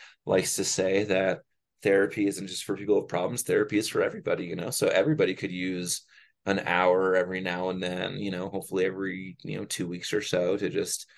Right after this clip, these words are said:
talk about themselves, talk about things that are going on with them. So I, I cannot recommend, um, therapy enough. And I've also had a really great, um, experience with antidepressants and things. So, uh, you know, if you're a person who's been thinking, like, um,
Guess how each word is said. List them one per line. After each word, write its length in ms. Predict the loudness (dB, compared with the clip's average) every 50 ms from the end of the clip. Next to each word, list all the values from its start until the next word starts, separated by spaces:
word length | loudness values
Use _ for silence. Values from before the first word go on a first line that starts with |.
| -20 -20 -20 -20 _ _
talk 240 | 2 2 2 4 4
about 180 | 2 0 0 0
themselves, 560 | -2 -4 -2 0 2 2 2 0 -2 -4 -4
talk 180 | -4 -4 -2
about 220 | 0 0 0 0 0
things 180 | -4 -6 -4
that 100 | -2 -2
are 60 | -2 0
going 220 | 0 -2 -2 -2
on 160 | -2 -2 -4
with 120 | -4 -4 -4
them. 180 | -4 -4 -4
So 180 | 0 2 4 4
I, 340 | 4 4 4 2 2 2 0
I 40 |
cannot 480 | 0 0 0 0 2 0 0 0 -2 0
recommend, 680 | 0 0 2 0 -2 -2 -2 -2 -2 -2 -4 -4 -8 -10 -14 _ -20 -20 -20 _ _ _
um, 680 | -2 0 2 2 2 2 2 0 0 0 -2 -2 -4 -6
therapy 540 | -2 0 2 4 4 4 2 0 -2 -4
enough. 440 | -4 -2 -2 -2 -2 -2 -4 -4 -6
And 100 | -4 -2
I've 100 | 0 2
also 260 | 2 2 2 2 0
had 120 | 2 2 2
a 60 | 2
really 300 | 2 2 2 2 0 0
great, 380 | 0 2 2 2 2 0 -2 -4
um, 560 | -6 -6 -4 -4 -4 -4 -6 -6 -6 -6 -8 -10 -12 _ _ _ _ _
experience 640 | -4 -4 -4 -2 0 0 2 2 2 0 0 -2
with 80 | -4 -6
antidepressants 920 | -4 -4 -4 -4 -4 -4 -4 -6 -6 -6 -4 -4 -6 -6 -6 -8 -8 -8
and 120 | -8 -10
things. 340 | -10 -8 -8 -8 -8 -8 -6
So, 360 | -6 -4 -4 -4 -4 -6 -8 -12 -18 -20 -20 -20 -20 -20 _ _ -2
uh, 400 | 0 2 4 4 4 4 4 2
you 120 | 4 4
know, 140 | 4 4 4
if 160 | 2 2 4
you're 140 | 6 6 6
a 40 | 6
person 360 | 4 2 2 2 0 -2 -2
who's 200 | -2 -4 -4 -4
been 180 | -4 -6 -4 -2
thinking, 520 | -2 -4 -2 -2 -2 0 0 0 -2 -2
like, 500 | -2 -2 0 0 0 0 -2 -4 -4 0 2
um, 640 | 4 4 4 4 2 0 0 -2 -2 -4 -6 -6